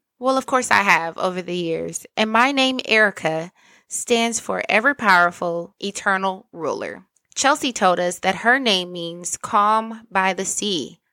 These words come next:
I also put J, J A Y, in my son's name because it means victorious. When most parents name their children, they put a lot of energy in the meaning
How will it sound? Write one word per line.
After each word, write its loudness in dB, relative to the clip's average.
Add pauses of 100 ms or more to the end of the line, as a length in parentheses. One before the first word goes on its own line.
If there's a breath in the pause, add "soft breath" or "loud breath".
(120)
I 0
also 2
put 2 (200)
J, 2 (160)
J 2
A 0
Y, 2 (120)
in -2
my 0
son's 0
name -2 (340 loud breath)
because 2
it 2
means -2 (100)
victorious. 0 (360)
When 2
most 2
parents 2
name -2
their 2
children, 0 (160)
they 2
put -2
a 4
lot 4
of 2
energy 0
in -2
the -2
meaning 0